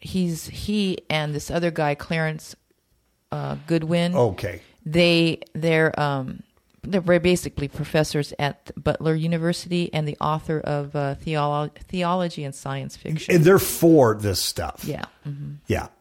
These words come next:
Speaker 2: So that's, that's what makes him so neat, because
Speaker 1: Mm-hmm.
Speaker 2: he's actually teaching, uh, people about, uh, theology in the New Testament, and
Speaker 1: Mm-hmm.
Speaker 2: he's for creating
Speaker 1: Yes,
Speaker 2: a God.
Speaker 1: he is. Mm-hmm.
Speaker 2: Yeah.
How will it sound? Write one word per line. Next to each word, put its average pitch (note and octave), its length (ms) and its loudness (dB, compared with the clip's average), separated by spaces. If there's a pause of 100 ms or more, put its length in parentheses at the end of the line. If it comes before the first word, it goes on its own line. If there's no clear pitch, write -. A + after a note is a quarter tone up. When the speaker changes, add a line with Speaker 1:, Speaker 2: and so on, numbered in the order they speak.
(220)
Speaker 2:
So A2+ 180 2
that's, A#2+ 280 4
that's C3+ 360 2
what A#2+ 80 -2
makes G#2+ 240 0
him G2 180 0
so F2+ 380 -8 (320)
neat, F#2 480 -6
because A2+ 340 0
Speaker 1:
Mm-hmm. B2 80 0
Speaker 2:
he's G#2+ 160 0
actually A#2 420 0
teaching, G2 600 -2 (640)
uh, G2 380 -4 (100)
people G#2 480 0
about, F2+ 580 -2
uh, F#2 260 -10 (360)
theology F2+ 760 -6
in F2 80 -8
the E2+ 80 -6
New F2+ 180 -4
Testament, F2 680 -10
and D#3 120 -6
Speaker 1:
Mm-hmm. G#2 100 -2
Speaker 2:
he's G#2 180 -2
for G#2 760 2
creating G#2 500 0
Speaker 1:
Yes, F2 80 -6
Speaker 2:
a - 40 -10
God. D#2 300 -4
Speaker 1:
he - 60 -12
is. - 180 -20 (360)
Mm-hmm. D3+ 180 -12 (120)
Speaker 2:
Yeah. G2 320 0